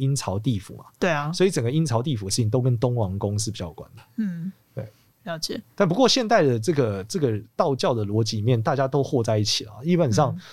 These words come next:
Speaker 1: 现在都是万能神和地方神比较红。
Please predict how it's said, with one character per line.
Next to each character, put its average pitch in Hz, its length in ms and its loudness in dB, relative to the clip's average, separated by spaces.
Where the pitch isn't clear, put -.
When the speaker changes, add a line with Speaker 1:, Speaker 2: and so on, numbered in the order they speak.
Speaker 1:
现 180 180 2
在 160 140 2
都 147 100 2
是 143 100 2
万 147 200 2
能 101 180 -2
神 98 240 0
和 104 160 2
地 127 160 0
方 117 220 0
神 87 280 -6
比 90 80 -10
较 95 160 -2
红。 - 160 -8